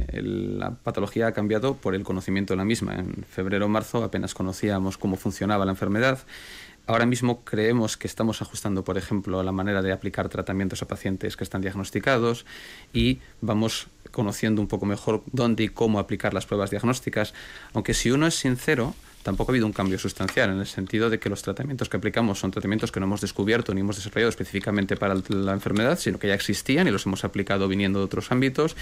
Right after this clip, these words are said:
y que las pruebas que tenemos son muy similares a las que teníamos al principio, lo que es que hemos depurado la manera de indicarlas.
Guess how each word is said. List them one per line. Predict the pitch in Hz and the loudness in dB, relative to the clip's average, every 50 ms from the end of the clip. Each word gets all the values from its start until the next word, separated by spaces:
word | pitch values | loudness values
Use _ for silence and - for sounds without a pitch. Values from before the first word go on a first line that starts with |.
| - - - - - - | -10 -10 -12 -12 -6 -4
y | 107 | -2
que | - - | 0 2
las | 101 104 98 - | 2 2 2 2
pruebas | - 107 104 104 - - | 2 2 2 2 2 0
que | 110 | 0
tenemos | 95 110 104 110 113 123 131 135 - - - - - - - - | 2 2 4 4 4 4 2 2 0 -6 -10 -14 -16 -16 -14 -10
son | - - 107 113 | -2 0 2 4
muy | 113 107 | 4 2
similares | - - 107 98 107 117 - | 2 2 2 2 2 2 2
a | 110 | 2
las | - | 0
que | - 98 | 0 -2
teníamos | - 101 104 107 107 - | 0 0 0 0 2 0
al | 110 - | 0 -2
principio, | - 107 - - - - 139 | -2 -2 -2 -2 0 0 0
lo | 131 | 0
que | - 131 | 0 0
es | - | 0
que | - | 2
hemos | 107 110 117 - | 2 2 2 2
depurado | 107 104 95 - 104 101 104 104 110 123 | 2 0 2 2 2 4 4 4 4 4
la | 120 110 | 4 4
manera | 101 98 98 104 110 | 4 4 4 4 4
de | 104 110 104 | 4 4 2
indicarlas. | 95 92 95 95 - 117 110 98 92 92 98 - - | 2 2 0 0 0 2 2 2 0 -2 -4 -4 -8